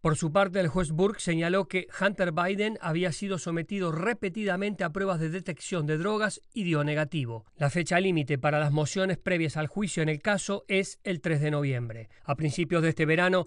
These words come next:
Hunter Biden acordó declararse culpable de delitos fiscales menores y también habría evitado el procedimiento por cargos de armas si no se hubiera enfrentado a problemas durante dos años. Fue la culminación de una investigación de un año de fiscales federales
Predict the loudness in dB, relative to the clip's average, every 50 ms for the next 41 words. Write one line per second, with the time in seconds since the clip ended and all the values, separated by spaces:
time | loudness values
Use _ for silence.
0 | -2 -4 -2 0 0 2 2 2 4 4 4 4 4 4 4 2 2 2 2 2
1 | 4 2 2 2 2 0 0 0 0 0 0 -4 -6 -4 -2 0 0 -2 0 2
2 | 4 6 6 4 4 0 0 0 0 0 0 -2 -2 -2 -4 -4 -2 -4 -4 -2
3 | 0 0 0 2 2 2 2 4 4 4 4 2 0 -2 -4 -6 -2 0 0 0
4 | 0 0 0 0 0 0 0 -2 0 0 0 0 0 0 0 0 2 2 2 0
5 | 0 -2 -4 -2 -4 -4 -2 -2 -2 -2 -2 -4 -4 -4 -4 -4 -2 -2 -2 -2
6 | 0 -2 -2 0 0 0 2 2 2 2 0 0 -6 -20 -20 -20 -10 -4 -2 0
7 | 0 0 2 4 6 6 8 8 6 6 4 2 2 2 2 2 4 4 4 2
8 | 2 2 2 2 2 2 2 2 2 2 2 2 2 0 0 0 0 0 -2 -2
9 | -2 -4 -6 -8 -12 -14 -16 -20 -20 -20 -4 2 4 4 4 4 2 -4 -4 -2
10 | -2 0 0 2 2 2 4 2 2 2 4 4 6 6 4 2 -2 -12 -20 -6
11 | 0 2 4 4 4 4 4 2 2 2 2 2 2 2 2 4 4 4 4 2
12 | -2 -8 -20 -4 2 4 6 6 6 6 6 4 4 4 2 2 2 0 0 -2
13 | 0 2 2 2 2 2 2 2 2 4 4 4 4 4 4 4 2 0 -2